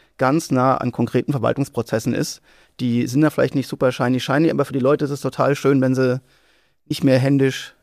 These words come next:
achtundsechzig C S Vs bauen müssen, wenn ihr sagt, „Ich hätte mal gerne eine Altersverteilung“, und du kennst es noch vielleicht aus unserem gemeinsamen Projekt, sondern denkst, „Nee, das hat die Maschine schon jede Nacht automatisch gebaut.“ Ähm, also das versuchen wir schon, aber klar, es, wenn, es waren ja mehrere Projekte definiert,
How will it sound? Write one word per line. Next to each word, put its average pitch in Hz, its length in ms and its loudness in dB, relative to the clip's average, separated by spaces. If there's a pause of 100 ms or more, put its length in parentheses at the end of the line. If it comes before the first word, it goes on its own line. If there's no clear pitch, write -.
(320)
achtundsechzig 123 720 -2
C 113 120 -4
S 113 120 -2
Vs 156 280 -2
bauen 107 260 -2
müssen, 156 280 -2
wenn 110 140 -2
ihr 110 160 -4
sagt, 107 220 -4
„Ich - 80 -12
hätte - 120 -12
mal 120 60 -4
gerne 113 160 -2
eine 110 60 -4
Altersverteilung“, 120 560 -6
und 123 80 -2
du 117 80 -16
kennst 117 240 -10
es 110 80 -10
noch 113 160 -6
vielleicht - 260 -8
aus - 240 -10 (220)
unserem 123 180 -4
gemeinsamen 123 420 2
Projekt, 127 380 0 (380)
sondern 143 160 2
denkst, 147 180 0
„Nee, 185 140 6
das 131 160 2
hat - 160 -2
die 165 80 0
Maschine 160 400 0
schon 151 160 -2
jede 139 180 0
Nacht 131 240 -4
automatisch 117 540 -4
gebaut.“ - 340 -10 (420)
Ähm, 131 300 2
also 131 200 0
das - 200 -6
versuchen 147 380 0
wir 127 100 2
schon, 143 320 2 (260)
aber 120 200 2
klar, 123 340 0
es, - 180 -8
wenn, 120 200 -2
es 123 80 -6
waren 123 120 2
ja 127 60 2
mehrere 127 320 2
Projekte 123 380 -2
definiert, 123 480 2